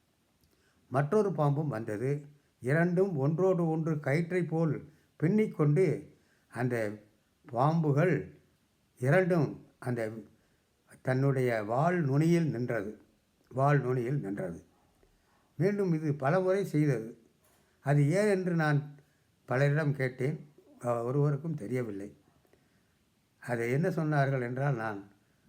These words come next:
தெரியவில்லை, தெரியவில்லை என்று சொன்னார்கள். நானாக நினைக்கி-, நினைக்கின்றேன். அது உண்மையாக இருக்கும் என்று நினைக்கின்றேன். ஒரு ஆணும் ஒரு பெண்ணும் அந்த இல்லற உறவை, ஒரு உறவை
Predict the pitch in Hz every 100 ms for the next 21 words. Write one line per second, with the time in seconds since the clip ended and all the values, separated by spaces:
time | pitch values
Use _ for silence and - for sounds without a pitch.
0 | _ _ _ 131 139 135 147 147 139 147
1 | 139 135 - 131 127 120 143 107 127 160
2 | 175 175 147 - 123 143 160 151 131 123
3 | 180 - - _ _ _ _ _ _ 123
4 | 127 123 156 190 165 151 147 143 127 151
5 | 120 113 127 107 98 101 _ _ _ _
6 | _ _ _ 143 147 127 151 156 214 156
7 | 123 - 113 127 120 82 - _ _ _
8 | _ _ _ _ _ _ _ _ - 147
9 | 135 139 190 180 147 131 139 131 120 113
10 | 123 135 113 123 156 147 107 -